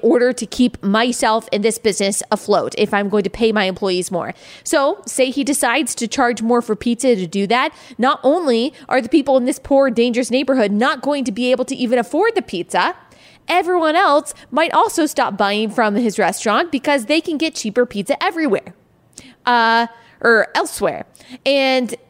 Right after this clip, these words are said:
if he fires three employees, he's not going to, uh, be able to make as many deliveries. And then all of his customer base suffers.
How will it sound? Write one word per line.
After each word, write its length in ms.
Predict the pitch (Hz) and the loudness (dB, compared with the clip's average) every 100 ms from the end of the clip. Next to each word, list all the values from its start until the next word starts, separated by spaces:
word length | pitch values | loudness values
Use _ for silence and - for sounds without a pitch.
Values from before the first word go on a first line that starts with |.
| - | -4
if 160 | 277 | -2
he 220 | 311 285 269 208 | 2 2 0 -4
fires 480 | - 269 339 320 320 | -2 0 0 -2 -2
three 200 | 285 254 | 0 0
employees, 480 | 226 240 277 285 226 | 0 0 0 0 -2
he's 220 | 240 208 | -4 -2
not 240 | 269 302 | -2 -2
going 300 | 254 254 247 | 0 2 0
to, 400 | - 262 240 240 240 - - | -2 -2 2 2 0 -16 -6
uh, 180 | - 240 - 190 | 0 2 0 -2
be 160 | 262 | 0
able 220 | - 240 254 | 2 2 0
to 140 | 233 | 0
make 200 | 190 180 | 0 0
as 120 | 208 | -2
many 160 | 202 202 | -2 -4
deliveries. 640 | 208 180 190 185 214 254 - | -2 -2 -2 0 0 -2 -2
And 160 | - 214 | 0 2
then 140 | 233 - | 2 2
all 240 | - 220 285 | 2 4 4
of 80 | 311 | 0
his 160 | 302 | -2
customer 480 | - 226 - 226 214 | -2 -2 -2 -2 0
base 300 | 196 185 - | 2 0 0
suffers. 480 | 190 185 214 262 | 0 0 2 2